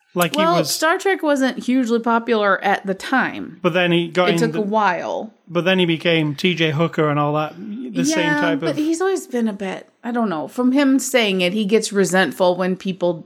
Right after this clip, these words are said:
Speaker 2: pay attention to him because of the roles he's played, so I don't know what's going on in his head. But, I mean, if you're somebody who sort of eats it up, like, you were the, you were the person of the hour.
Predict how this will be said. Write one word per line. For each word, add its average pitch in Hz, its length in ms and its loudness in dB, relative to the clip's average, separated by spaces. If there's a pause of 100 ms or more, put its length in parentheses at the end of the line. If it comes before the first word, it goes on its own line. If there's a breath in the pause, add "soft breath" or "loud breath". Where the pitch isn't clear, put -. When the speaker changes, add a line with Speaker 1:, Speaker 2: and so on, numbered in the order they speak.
Speaker 2:
pay 190 120 2
attention 190 420 0
to 190 120 -2
him 175 160 0
because 190 320 -4
of 254 80 2
the 277 80 2
roles 269 360 0
he's 254 180 0
played, 262 400 -2
so 262 100 -4
I - 20 2
don't 269 140 2
know 214 80 -2
what's 165 240 -4
going 143 200 -8
on 113 140 -8
in 202 80 -6
his - 220 -8
head. - 380 -6
But, 226 120 -2
I 220 100 2
mean, 214 380 -2 (320 loud breath)
if 214 120 -6
you're 269 100 2
somebody 262 460 2
who 220 60 2
sort 220 260 2
of 196 180 -4
eats 202 300 -6
it 180 100 0
up, 196 360 0 (280)
like, 185 220 -4
you 233 140 2
were 214 460 2
the, 185 560 0
you 226 200 2
were 220 260 2
the 196 140 0
person 185 500 -2
of 165 140 -4
the 165 160 -2
hour. 151 440 -4